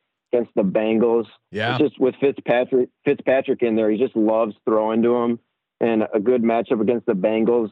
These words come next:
Speaker 1: I think it seems like the Bengals are just calling it quits for the year. And then with the Dolphins still fighting for a playoff spot, I think they'll just step on the gas. And so I think,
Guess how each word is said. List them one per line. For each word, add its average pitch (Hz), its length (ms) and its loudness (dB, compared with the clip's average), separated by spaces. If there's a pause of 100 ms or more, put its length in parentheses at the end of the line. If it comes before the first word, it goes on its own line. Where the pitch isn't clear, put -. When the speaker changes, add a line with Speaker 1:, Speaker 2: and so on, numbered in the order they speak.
(140)
Speaker 1:
I 101 80 -2
think 160 400 -2 (320)
it - 200 -18
seems 156 180 2
like 127 160 0
the 120 80 -2
Bengals 113 380 0
are 110 100 2
just 104 200 0 (240)
calling 113 240 0
it - 140 -6
quits 120 280 -2
for 120 80 0
the 113 120 2
year. 113 440 2
And 110 200 -2
then 107 240 0
with 104 100 0
the 110 80 -2
Dolphins 113 560 -2 (140)
still 113 260 0
fighting 107 420 0
for 104 380 0 (320)
a 107 60 -2
playoff 113 420 0
spot, 107 380 0
I 104 40 -4
think 123 220 -4
they'll 123 120 0
just 104 180 -4
step 107 260 -2
on 110 120 -2
the 101 80 -2
gas. 104 400 0 (100)
And 98 200 -2
so 98 300 0 (300)
I 104 40 -4
think, 117 380 -2